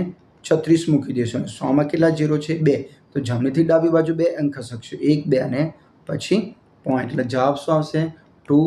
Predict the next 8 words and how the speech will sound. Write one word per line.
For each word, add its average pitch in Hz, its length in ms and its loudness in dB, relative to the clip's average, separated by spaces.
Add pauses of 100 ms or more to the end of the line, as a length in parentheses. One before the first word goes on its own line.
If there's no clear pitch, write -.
(240)
પોઇન્ટ 139 480 0
થ્રી 151 200 0 (400)
સિક્સ - 360 -4 (100)
આનો 120 160 -2 (160)
આ 175 60 0 (460)
જવાબ 107 460 0
છે. 113 240 -12 (560)
ઓકે, - 260 0